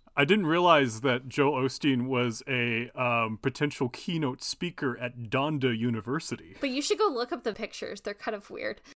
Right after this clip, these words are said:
Speaker 2: The second weird scandal, quote unquote, is, like, there was a plumber working in Lakewood Church. He apparently found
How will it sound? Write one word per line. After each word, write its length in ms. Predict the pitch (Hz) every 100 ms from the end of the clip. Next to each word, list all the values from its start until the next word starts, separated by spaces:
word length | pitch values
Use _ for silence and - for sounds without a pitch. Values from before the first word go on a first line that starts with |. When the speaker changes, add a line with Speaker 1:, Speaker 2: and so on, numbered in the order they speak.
| _ 202
Speaker 2:
The 140 | 262
second 520 | 262 359 339 453 320
weird 380 | 285 285 311 311 - _ _ _ _
scandal, 960 | - - - - 180 233 269 311 330 320
quote 180 | 330
unquote, 460 | 330 339 349 330 339
is, 240 | - 254
like, 240 | 240 202 190
there 80 | 208
was 120 | 214
a 60 |
plumber 540 | 269 - 185 185 220 220
working 340 | 185 180 214 196
in 160 | 190
Lakewood 320 | 185 180 196 185
Church. 400 | - 180 180 -
He 320 | - 240 240
apparently 640 | 233 226 - 240 262 330 320
found 640 | - 254 247 226 214 208